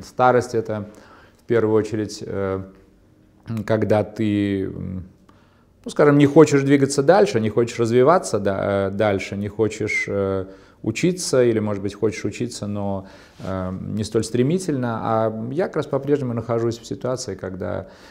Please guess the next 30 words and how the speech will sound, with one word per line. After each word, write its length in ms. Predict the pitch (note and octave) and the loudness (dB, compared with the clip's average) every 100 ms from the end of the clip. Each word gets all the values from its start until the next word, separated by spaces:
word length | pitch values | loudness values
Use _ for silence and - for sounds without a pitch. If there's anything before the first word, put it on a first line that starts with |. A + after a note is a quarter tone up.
| - _ | -20 _
э, 380 | F#2 F#2 F#2 F#2 | -6 -4 -2 -2
мне 160 | G2+ A2 | -2 -2
хочется 340 | A#2 - - | -2 -4 -6
узнавать 380 | G#2 A2 A2 A2 | -2 0 0 -2
новое, 400 | C3+ F#3 D#3+ B2 | -2 0 2 0
мне 160 | G#2+ | -2
хочется 680 | G2+ G#2+ G#2 - - G2 F#2+ F#2 | -4 -6 -6 -12 -8 -6 -6 -8
дойти 720 | - - E2+ G2 A2 A2 B2 | -14 -12 -8 0 0 0 -4
до 100 | G#2+ | -4
себя 320 | G2+ G#2+ G#2+ | -4 -2 -2
самого, 420 | G#2 A2 A2+ D3 | -2 -2 0 0
до 120 | D3 A2 | 0 -4
тех, 340 | - G#2 - | -4 -6 -8
э, 340 | - G2 F#2+ F#2+ F#2+ | -8 -6 -6 -8 -10
может 160 | G#2+ G2 | -8 -8
быть, 120 | G#2+ | -2
возможностей, 540 | A2+ A2+ C#3+ D#3 C#3+ A#2 | 0 2 0 -2 -6 -6
которые 460 | A2 G#2+ G#2 G2+ | -6 -6 -4 -4
у 40 | G2 | -6
меня 240 | G#2+ G#2 | -8 -6
еще 240 | G2+ - G#2+ | -8 -8 -6
есть, 280 | A2+ A#2+ G2 | -6 -6 -8
но 280 | G2 F#2 F2+ | -10 -10 -10
они 160 | G2 | -8
не 80 | G2 | -8
проявлены, 580 | G2 G#2 G#2+ G#2 G2+ F#2+ | -6 -4 -4 -4 -6 -8
а 80 | F2 | -10
я 60 | |
думаю, 240 | F2+ F#2 F2+ | -10 -10 -12
что 200 | - | -14